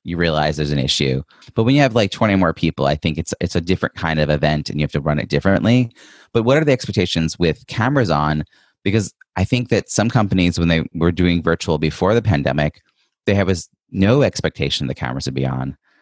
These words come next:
You know, it was, it was almost like a different modality of a conference call. It was like a conference call. It happened to be over a virtual video platform. Now,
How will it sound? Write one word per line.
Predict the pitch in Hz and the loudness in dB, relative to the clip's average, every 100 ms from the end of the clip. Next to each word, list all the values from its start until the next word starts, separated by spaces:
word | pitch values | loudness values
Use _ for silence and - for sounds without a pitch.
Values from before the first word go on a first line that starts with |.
| _ _ - | _ _ -2
You | 95 | 2
know, | |
it | |
was, | 92 - 113 | 2 2 2
it | |
was | 107 - | 2 2
almost | 120 120 117 | 2 2 2
like | 107 98 | 0 0
a | - | 0
different | 98 98 101 | 0 0 0
modality | 90 82 87 90 85 | 0 2 2 2 2
of | 76 | 0
a | |
conference | - 120 131 65 - | 0 -2 0 -4 -2
call. | - 50 - _ | -4 -4 -6 _
It | - | -4
was | 82 | -2
like | 76 | -2
a | |
conference | - 107 127 131 | -2 0 0 0
call. | 135 127 123 123 - - | 0 2 2 0 -4 0
It | 104 | 2
happened | 90 - 90 | 2 2 0
to | |
be | 80 76 | 2 2
over | 80 78 76 73 - _ - | 2 2 0 -2 -6 _ -8
a | |
virtual | 80 85 - 82 78 73 - _ _ _ | -2 -2 0 2 2 0 -4 _ _ _
video | - 87 82 | -2 0 0
platform. | 73 - - - - - - - _ _ | 0 -4 -2 -4 -4 -10 -20 -20 _ _
Now, | 95 110 147 123 92 85 | -2 2 4 4 2 -2